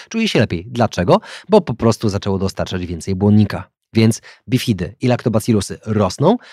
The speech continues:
a clostridia i protolityczne maleją, czyli jakby Władca Pierścieni, nie? Było dużo orków, urukhajów, generalnie Mordor, w-, ogromna armia,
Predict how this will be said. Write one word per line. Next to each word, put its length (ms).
a 100
clostridia 560
i 100
protolityczne 640
maleją, 380
czyli 300
jakby 480
Władca 240
Pierścieni, 460
nie? 180
Było 140
dużo 220
orków, 340
urukhajów, 640
generalnie 400
Mordor, 440
w-, 80
ogromna 380
armia, 300